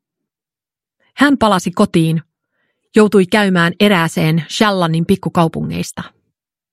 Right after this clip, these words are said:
Koko kaupunki tunsi vieraan, tiesi kuka hän oli. Hänen vuoksensa oli kutsut eräällä varakkaimmista perheistä.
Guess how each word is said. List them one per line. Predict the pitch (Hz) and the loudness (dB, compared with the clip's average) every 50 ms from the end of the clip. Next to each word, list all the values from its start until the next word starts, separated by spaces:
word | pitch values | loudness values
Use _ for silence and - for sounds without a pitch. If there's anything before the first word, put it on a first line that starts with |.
| _ _ _ _ _ _ _ _ _ - | _ _ _ _ _ _ _ _ _ 0
Koko | 220 208 - 208 | 0 2 2 2
kaupunki | - - 208 220 220 - 202 180 175 - 165 | 2 2 0 0 2 0 -2 -2 -2 -2 -2
tunsi | - - 185 175 - - 165 - | -2 0 0 0 0 -2 0 2
vieraan, | 180 180 170 165 156 151 156 170 175 - _ _ _ _ | 2 2 2 0 -2 -2 -4 -4 -6 -8 _ _ _ _
tiesi | - 196 180 170 - 175 | 2 2 2 2 2 -2
kuka | - 170 - 170 160 | -8 -6 -2 0 0
hän | 156 160 165 - | 2 0 -2 0
oli. | 180 165 156 151 165 - _ _ _ _ _ _ _ _ _ _ _ _ _ _ _ _ _ _ _ _ _ _ - | 0 0 0 -2 -6 -10 _ _ _ _ _ _ _ _ _ _ _ _ _ _ _ _ _ _ _ _ _ _ -2
Hänen | 277 330 330 302 240 208 | -2 0 2 2 0 2
vuoksensa | 220 220 208 196 - - 208 180 - 202 - | 2 2 2 2 0 0 0 0 0 -2 0
oli | - 208 220 - | 2 2 2 4
kutsut | - 302 285 - - 196 175 - | 2 2 2 2 -2 -4 -2 0
eräällä | 208 202 202 185 180 175 170 | 0 2 2 2 0 0 0
varakkaimmista | 214 214 208 175 _ - 165 156 156 156 - - - - - | 2 2 0 0 _ -2 -2 0 0 -2 -4 -4 -8 -4 -2
perheistä. | 190 170 151 127 - 147 147 - - - - | -2 -2 -2 -4 -8 -12 -12 -12 -14 -16 -18